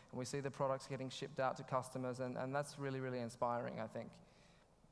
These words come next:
We also work a little bit on cars and, and motorcycles. Uh, I guess you could say that for most of us, work and life are one. It,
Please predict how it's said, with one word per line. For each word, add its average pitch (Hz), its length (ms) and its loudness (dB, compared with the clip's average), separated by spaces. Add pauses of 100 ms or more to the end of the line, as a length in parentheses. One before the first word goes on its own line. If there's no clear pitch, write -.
(180)
We 151 100 4
also 160 240 4
work 151 300 4
a - 20 2
little 143 220 2
bit 143 140 2
on 135 160 4
cars 127 420 6
and, 127 260 2
and 127 140 2
motorcycles. 135 800 4 (420)
Uh, - 140 2 (100)
I 143 120 4
guess 170 220 2
you 185 60 -2
could 170 160 0
say 156 220 4
that 139 280 2
for 139 120 -2
most 147 340 2
of 135 100 2
us, 123 240 6
work 143 300 2
and 135 160 2
life 127 300 4
are 127 40 2
one. 123 360 2 (720)
It, 143 120 -2